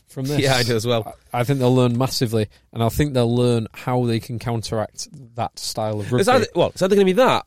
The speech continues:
Speaker 2: or there's gonna be a seed of doubt in their head now, because I think they pro-, we've all been in, in that team when we thought we were invincible, and then you, then you get beat, and it feels like your world's ended.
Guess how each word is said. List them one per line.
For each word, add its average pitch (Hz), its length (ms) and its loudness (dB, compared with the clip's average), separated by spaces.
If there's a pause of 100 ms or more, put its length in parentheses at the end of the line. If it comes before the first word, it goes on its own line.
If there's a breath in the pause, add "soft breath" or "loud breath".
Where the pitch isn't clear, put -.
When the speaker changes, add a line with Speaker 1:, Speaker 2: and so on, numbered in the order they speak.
(120)
Speaker 2:
or 156 160 4
there's 135 100 2
gonna 147 80 2
be 131 60 2
a 123 40 0
seed 143 220 -2
of 117 80 -6
doubt 135 220 2
in 113 80 -4
their 113 100 -2
head 127 260 -4
now, 78 220 -14 (160)
because 117 260 0
I 135 200 0
think 117 320 -10 (760)
they 113 140 -4
pro-, - 260 -8 (640 loud breath)
we've 180 140 2
all 262 100 6
been 214 220 2
in, - 100 -4
in 180 140 0
that - 140 -2
team 104 360 -4 (320)
when 131 160 2
we 131 80 0
thought 139 240 2
we 131 160 2
were 127 80 0
invincible, 113 560 -6 (300)
and 127 140 -2
then 131 200 0
you, 123 260 -2
then 135 220 2
you 127 80 -2
get 120 200 -2
beat, 117 280 -2
and 120 100 -2
it 113 100 -8
feels 131 360 0
like 113 120 -2
your 107 120 -6
world's 120 340 0
ended. 95 360 -4